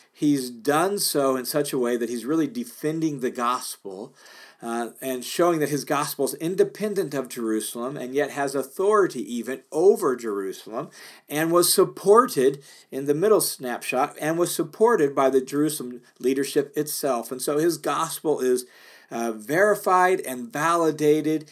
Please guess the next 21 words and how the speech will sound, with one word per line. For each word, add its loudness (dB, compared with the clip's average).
and -4
authoritative. 0
And -12
that's 0
important 0
because 0
the, 0
the -4
Gentiles -2
in -4
the -2
Galatian 0
church 0
are 0
being -2
told -2
by 2
these -4
Judaizers 0
that -2
they, 4